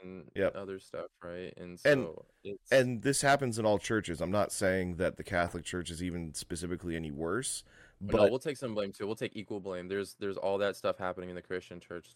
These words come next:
Speaker 1: too,
Speaker 2: Uh,
Speaker 1: so we're not gonna go and say any
Speaker 2: the, uh, the other difference though is those people aren't above me in the, in, in anything. Okay, so if a pastor, if my pastor, I don't think he would,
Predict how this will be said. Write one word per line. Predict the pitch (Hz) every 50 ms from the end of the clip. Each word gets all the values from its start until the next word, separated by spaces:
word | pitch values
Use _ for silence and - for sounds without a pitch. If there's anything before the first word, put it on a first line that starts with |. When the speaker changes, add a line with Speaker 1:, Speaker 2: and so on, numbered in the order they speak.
| -
Speaker 1:
too, | - 85 87
Speaker 2:
Uh, | 107
Speaker 1:
so | 110 87 80
we're | 85 87
not | 87 85 85 110 101
gonna | 85 82
go | 82 85 82 82 82 82
and | 85 82 82 85 82
say | - - 78 80 80 82
any | 82 82 82 85 - _ _ _ -
Speaker 2:
the, | 87 101 117 117 131 127 107
uh, | 107 131 123
the | 101 110 123 127 127
other | 135 131 117
difference | 98 90 120 117 - 127 110 98 - -
though | - 95 92 90 90
is | 85 90 87 85 82 - - - _ _ _ _ -
those | 92 113 120 117 110 -
people | - - 139 127 - 113 95 76
aren't | 78 98 98 - -
above | 87 82 80 101 104 107 95 87
me | 95 95 87 85 82 80 78 - _ _ _ _ _ _ _ _ _ -
in | 110 104 95
the, | 82 80 - - -
in, | 98 98 95 90 87 85 76 - _ -
in | 92 95 78
anything. | 92 104 107 101 87 - 87 69 55 52 - - _ -
Okay, | 85 85 - 92 87 87
so | 85 - - 95 87 85 -
if | - 104 92 95
a | 92
pastor, | - - 117 104 110 117 - - - 127 131 135 131 - - - - -
if | - 95 95 92
my | 104 110 113 113
pastor, | - 117 104 98 98 - - 107 101
I | 95
don't | 92 107 113 -
think | 123 107 -
he | 110 95
would, | 82 85 82 85 90 101